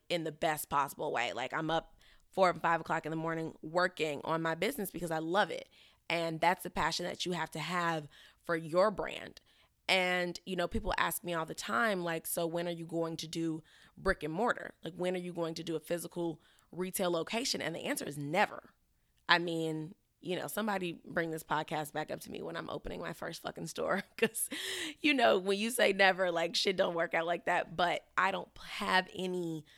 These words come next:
plan or any ambition, honestly, to have a physical store. Uh, if you don't know, retail is dying.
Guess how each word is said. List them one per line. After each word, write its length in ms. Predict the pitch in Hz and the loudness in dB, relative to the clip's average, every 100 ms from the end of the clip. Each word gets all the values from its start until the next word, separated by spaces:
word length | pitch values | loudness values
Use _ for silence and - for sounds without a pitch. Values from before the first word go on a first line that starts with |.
| _ | _
plan 480 | - 202 185 180 175 | -6 0 2 2 2
or 160 | 151 151 | 0 0
any 200 | 202 233 | 0 -2
ambition, 420 | 233 202 240 - | 0 2 2 0
honestly, 540 | - 175 165 - 165 165 - - - | -2 -4 -4 -6 -8 -10 -16 -14 -4
to 160 | 220 | -2
have 300 | 220 165 170 - | 2 2 0 0
a 140 | 165 | -2
physical 460 | 170 180 170 - 170 | 0 0 0 -4 -4
store. 480 | - 180 170 160 - | -2 2 2 0 2
Uh, 340 | 165 170 165 - - _ - | 2 4 2 -2 -8 _ -6
if 180 | 196 185 | -4 -4
you 100 | 175 | 0
don't 280 | 180 240 | 2 2
know, 340 | 202 233 180 180 - - | 2 4 4 2 -6 -20
retail 460 | - 180 214 302 247 | -6 -4 0 2 2
is 200 | 185 170 | 0 -2
dying. 540 | 151 170 202 87 90 | 0 4 2 0 -14